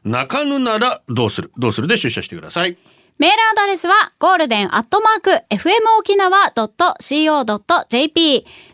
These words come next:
Speaker 2: ジーオーエルディーイーエヌアットマークエフエムオーケーアイエヌエーダブリュエードットシーオードットジェーピー。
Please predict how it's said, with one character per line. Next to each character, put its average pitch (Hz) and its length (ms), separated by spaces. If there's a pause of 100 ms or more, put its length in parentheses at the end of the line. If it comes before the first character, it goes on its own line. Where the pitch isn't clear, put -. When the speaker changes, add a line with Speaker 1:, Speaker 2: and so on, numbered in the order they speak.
Speaker 2:
ジ 269 120
ー 392 180
オ 392 140
ー 311 40
エ 339 100
ル 277 280
デ 233 80
ィ - 20
ー 339 380
イ - 0
ー 285 60
エ 302 60
ヌ 247 280
ア 202 80
ッ - 20
ト 381 160
マ 381 140
ー 349 60
ク 370 100 (260)
エ 220 80
フ 277 140
エ 392 200
ム 381 220
オ 311 240
ー - 40
ケ 349 280
ー - 80
ア 302 120
イ - 140
エ 214 140
ヌ 311 180
エ 330 200
ー 185 80
ダ 202 100
ブ 226 140
リ 349 80
ュ 359 80
エ 320 300
ー - 60
ド 196 120
ッ - 100
ト 359 240
シ 285 220
ー 285 100
オ 262 80
ー 220 40
ド 196 120
ッ 185 100
ト 392 280
ジ 220 80
ェ 240 80
ー 262 100
ピ 247 400
ー。 - 280